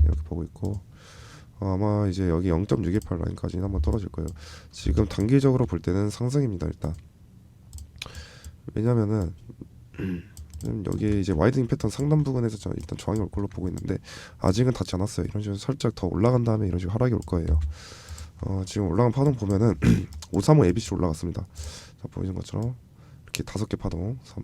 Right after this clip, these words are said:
사, 다섯 개. 그리고, 어, 조정 파동, B 파동에서는 세 개 파동, 더블유 엑스 와이. 그리고 C 파동, 다시 다섯 개 파동.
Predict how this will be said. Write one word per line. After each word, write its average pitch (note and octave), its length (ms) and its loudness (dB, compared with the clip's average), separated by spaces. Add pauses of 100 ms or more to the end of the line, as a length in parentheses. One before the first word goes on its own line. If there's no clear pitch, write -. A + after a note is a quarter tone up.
(160)
사, A#2 380 -6
다섯 F2+ 240 -8
개. D#2 160 -4 (420)
그리고, C3+ 440 8 (360)
어, - 60 -6
조정 - 280 2
파동, G#2 240 2
B - 120 0
파동에서는 A2+ 760 4 (160)
세 - 180 2
개 C#3 60 2
파동, - 220 -2 (120)
더블유 B2 320 2
엑스 - 200 -4
와이. D2+ 140 -2 (640)
그리고 A2 380 6
C - 160 0
파동, G2+ 260 6 (160)
다시 A2+ 280 0
다섯 F#2 200 -4
개 A#2 140 -4
파동. - 200 6